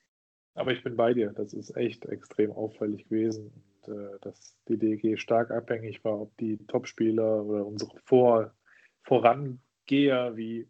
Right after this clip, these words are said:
Bartha und, und Fischbuch, ob die im Performance sind und, und treffen oder eben nicht. Und, äh, ja, von daher, äh, hat man genau gemerkt, als die nicht so ganz, äh, ihren Lauf hatten und als sie ihn wieder hatten.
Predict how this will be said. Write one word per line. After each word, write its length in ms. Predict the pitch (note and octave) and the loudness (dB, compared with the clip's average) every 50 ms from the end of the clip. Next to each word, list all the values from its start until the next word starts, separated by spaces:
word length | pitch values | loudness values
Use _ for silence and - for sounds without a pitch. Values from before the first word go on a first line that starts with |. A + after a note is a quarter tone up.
| _ | _
Bartha 400 | - A#2 A#2 B2 C3 C3 - B2 | -6 -4 -4 -4 -6 -6 -8 -10
und, 500 | A2+ A2 A2 - A2+ A2 G#2+ A2 - - | -10 -8 -10 -12 -16 -20 -20 -20 -20 -20
und 220 | - A#2+ A2 G#2+ - | -20 -20 -20 -20 -16
Fischbuch, 680 | _ - C3 C3 B2+ - _ - B2 A#2+ A#2 A2 - | _ -4 -4 -4 -4 -8 _ -8 -6 -6 -6 -6 -6
ob 220 | - A2 A2 - _ | -8 -8 -8 -8 _
die 320 | - A2 A2+ A#2 A#2 G#2+ A2 - _ - - - - _ _ _ _ _ _ _ - | -6 -4 -2 0 -2 -2 -4 -12 _ -20 -20 -20 -20 _ _ _ _ _ _ _ -8
im 240 | - B2+ A#2+ B2 | -6 -6 -6 -4
Performance 680 | B2 B2 B2 A2+ - C3 C#3 D3 D3 D3 B2+ - - C#3 | -2 -2 0 4 8 8 8 8 6 0 -2 -2 -4 -6
sind 160 | C3 C3 C3+ | -6 -4 -6
und, 220 | C3+ C3 A#2+ A#2+ | -8 -8 -6 -6
und 180 | C3+ B2+ A#2 A2+ | -8 -8 -8 -12
treffen 420 | - - - B2 B2 - - B2+ A#2+ | -6 0 0 0 0 0 -8 -8 -6
oder 220 | A#2 A2+ A2+ A2+ | -4 -2 0 0
eben 180 | A2 A2 G#2+ A2 | 0 -2 -2 -4
nicht. 360 | A2+ A#2+ B2 - - - - | -6 -6 -6 -8 -12 -16 -14
Und, 380 | - G2+ G2 G2 G2 G2+ G2 | -14 -14 -14 -16 -16 -16 -12
äh, 400 | G#2+ G#2+ G2+ G2+ G2 G2 G2 G2 G2 - _ _ _ _ _ _ _ - - - - - _ _ _ _ _ _ _ _ | -10 -8 -8 -8 -8 -10 -10 -12 -16 -20 _ _ _ _ _ _ _ -20 -20 -20 -20 -20 _ _ _ _ _ _ _ _
ja, 280 | - B2+ A#2 G#2 F2+ - _ _ _ _ - | 4 4 4 4 2 -2 _ _ _ _ -12
von 140 | - G2 F#2 | -12 -10 -10
daher, 520 | G2+ G#2 G#2+ A2 A2 G#2+ G#2+ G#2+ G#2+ - | -10 -10 -8 -6 -6 -6 -6 -6 -8 -10
äh, 520 | - A2 A2 G#2+ G#2+ G#2+ - _ _ _ | -12 -12 -14 -14 -14 -16 -18 _ _ _
hat 160 | - C#3 C3+ - | -2 -2 -2 -2
man 140 | C3 A#2+ | -4 0
genau 260 | A2+ A#2 A2 A2+ B2 C#3 | 0 2 4 4 4 4
gemerkt, 400 | C#3+ A#2 A2+ A2 A#2+ B2+ - - | 4 2 2 0 0 0 -2 -6
als 220 | A#2+ G#2+ - _ | -8 -8 -8 _
die 180 | - B2 B2 A#2+ | -12 -10 -8 -6
nicht 180 | B2+ C3 B2+ | -6 -8 -4
so 120 | - B2+ A#2 | -2 -2 0
ganz, 460 | B2 A#2 A#2+ B2+ B2+ - - - - | 0 -2 -4 -6 -10 -12 -12 -10 -8
äh, 240 | C#3+ C3 B2+ B2+ B2 | -6 -6 -4 -6 -6
ihren 280 | - C3 C#3 C3 B2+ | -4 -4 -4 -2 -2
Lauf 300 | B2 B2+ C3 C3+ C3+ - | 0 0 0 0 -2 -2
hatten 260 | C3+ B2+ C3 _ - | -4 -4 -4 _ -12
und 340 | C3 B2+ B2 A#2 B2 B2+ - _ _ _ | -12 -10 -12 -14 -18 -20 -20 _ _ _
als 220 | - B2+ B2+ C3 - | -4 -4 -4 -4 -4
sie 100 | - G#2 | -8 -8
ihn 120 | - - | -8 -8
wieder 180 | G#2 G#2 G2+ - | -16 -16 -16 -18
hatten. 300 | - _ _ _ _ | -20 _ _ _ _